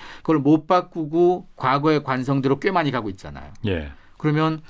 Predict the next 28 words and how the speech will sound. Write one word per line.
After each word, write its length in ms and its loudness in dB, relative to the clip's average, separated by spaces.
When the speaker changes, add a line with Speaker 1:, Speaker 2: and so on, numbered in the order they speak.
Speaker 1:
팬데믹 420 2
끝나고 840 2
뭐 180 -4
팬데믹 520 0
이천이십이, 760 0
이천이십사 680 -4
이때 180 -2
되면 440 -2
이 260 2
괴리가 400 2
훨씬 240 -2
더 80 0
많이 180 -2
커지겠죠. 840 -6
기존에 320 0
준비했던 580 -4
방식과 560 -4
Speaker 2:
예. 80 -2
Speaker 1:
새로운 260 0
요구하는 320 -4
방식. 300 -10
이 140 2
사이에서의 680 0
손해는 460 0
결국 220 -2
개인들이 320 -2
볼 160 -4
거죠. 360 -12